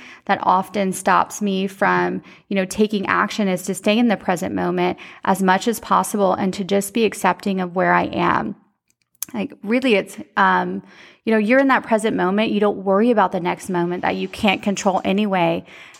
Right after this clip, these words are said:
And the resistance to action that comes from you imagining that negative future consequences, right? These things that haven't even happened. How many of us focus on something in the future that has not even taken place in it?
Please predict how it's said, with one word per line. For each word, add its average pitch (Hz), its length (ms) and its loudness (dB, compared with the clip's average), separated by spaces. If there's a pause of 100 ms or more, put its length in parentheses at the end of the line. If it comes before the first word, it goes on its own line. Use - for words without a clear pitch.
And 208 140 2
the 208 60 0
resistance 208 760 2
to - 180 0
action 185 380 -2
that - 160 -2
comes 185 380 -2
from 196 200 -2
you 190 180 0
imagining 185 680 0
that 185 200 0
negative 190 680 2
future 196 420 -2
consequences, 202 1120 -4 (380)
right? 208 220 2
These 208 180 -2
things 214 280 2
that 226 160 4
haven't 202 320 2
even 202 240 0
happened. 214 800 0 (240)
How 208 160 0
many 214 240 2
of 202 100 2
us 202 180 0
focus 208 520 0
on 190 340 0 (240)
something 214 460 2
in 196 100 2
the 190 120 -4
future 208 640 2
that 190 200 0
has 196 260 -2
not 190 300 4
even 190 240 -4
taken 180 320 -4
place 214 360 -2
in 202 80 -2
it? 185 200 -4